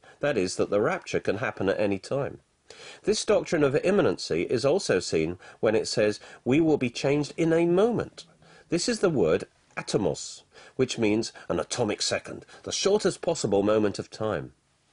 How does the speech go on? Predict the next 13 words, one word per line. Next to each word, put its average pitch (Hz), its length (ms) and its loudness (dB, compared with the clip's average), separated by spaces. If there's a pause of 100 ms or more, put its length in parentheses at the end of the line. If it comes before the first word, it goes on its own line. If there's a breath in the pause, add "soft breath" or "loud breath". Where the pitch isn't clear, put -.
(360 loud breath)
He 117 140 2
also 170 280 2
said 98 260 0
it 107 100 0
will 131 140 2
happen 110 360 -4
in 120 100 0
the 147 80 0
twinkling 240 560 -2
of 208 80 4
an 208 120 2
eye. 233 280 -2 (480 loud breath)
That's - 280 -4